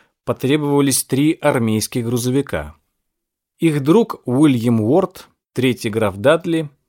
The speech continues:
одолжил им замок Эднам Лодж в Беркшире на месяц. Именно там, шестнадцатого октября, у герцогини украли часть ее драгоценностей,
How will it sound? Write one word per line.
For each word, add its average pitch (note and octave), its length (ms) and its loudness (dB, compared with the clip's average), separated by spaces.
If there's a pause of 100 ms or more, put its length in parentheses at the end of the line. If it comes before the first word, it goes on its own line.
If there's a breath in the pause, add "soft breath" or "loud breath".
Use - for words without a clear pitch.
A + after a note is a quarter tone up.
(160)
одолжил C3+ 560 2
им C#3+ 220 0
замок C#3+ 520 0
Эднам A2 380 -2
Лодж C3 380 -4 (480 soft breath)
в G2 160 -10
Беркшире D3+ 580 2
на C#3 140 0
месяц. - 580 -6 (560)
Именно C3+ 380 2
там, C3+ 380 0 (260 soft breath)
шестнадцатого A#2 840 -2
октября, B2+ 760 0 (260 loud breath)
у C3+ 120 -6
герцогини C#3 760 0
украли B2+ 400 -2
часть C3+ 480 -4
ее A#2+ 140 -4
драгоценностей, A#2 1080 -2